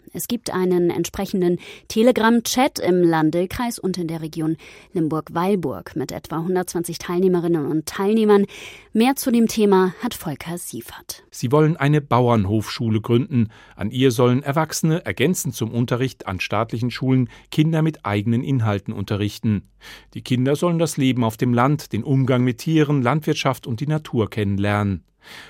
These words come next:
Speaker 2: Doch schaut man sich das Netzwerk hinter der harmlos wirkenden Elterninitiative an, stößt man auf verstörende politische Hintergründe,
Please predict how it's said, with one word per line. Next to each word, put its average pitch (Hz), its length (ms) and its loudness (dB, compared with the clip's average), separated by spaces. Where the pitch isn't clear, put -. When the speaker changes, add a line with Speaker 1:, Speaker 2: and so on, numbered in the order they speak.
Speaker 2:
Doch 104 240 -2
schaut 107 300 -2
man 107 120 0
sich 101 200 -4
das 95 200 -6
Netzwerk 113 460 -2
hinter 165 320 0
der 95 220 -2
harmlos 123 520 0
wirkenden 120 480 0
Elterninitiative 120 1080 -2
an, 123 220 2
stößt 160 320 0
man 156 140 0
auf 147 160 -2
verstörende 123 680 0
politische 113 540 -2
Hintergründe, 127 680 2